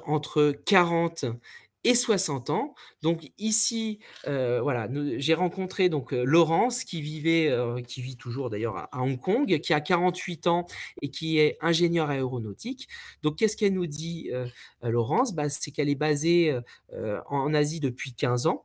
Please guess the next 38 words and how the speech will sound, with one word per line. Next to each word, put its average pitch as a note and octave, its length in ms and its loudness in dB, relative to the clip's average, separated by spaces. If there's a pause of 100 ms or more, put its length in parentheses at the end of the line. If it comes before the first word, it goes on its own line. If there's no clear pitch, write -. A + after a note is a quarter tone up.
avec B2+ 260 -4
sa A#2 180 -2
famille. F3 420 -2 (400)
Elle B2 320 -4
recherche D3+ 480 0
en C#3+ 80 -2
fait C#3+ 260 -4
une B2+ 120 -8
solution C#3 480 -6
qui B2+ 180 -6
est A#2 40 -2
simple D3 420 4
et - 20 -2
sécurisée B2+ 560 -2
pour - 460 -2 (320)
son A#3+ 320 4
avenir, E3 480 2 (260)
mais D3 80 2
aussi E3 360 2
celui G#3+ 340 0
de G#3 100 -4
ses G#3 300 2
enfants. E3+ 400 -4 (460)
Donc D3 160 0
ici, A#3 300 2
en F#3+ 80 2
fait, G#3+ 160 0
la F3+ 100 0
problématique F3 640 0
de D3+ 100 -2
cette C3+ 260 -4
mère D#3 160 -2
de C3+ 120 -2
famille C3+ 460 -2
avec D3+ 240 0
ses C3 220 -4
enfants, F3 400 0 (360)
euh, A#2+ 80 -2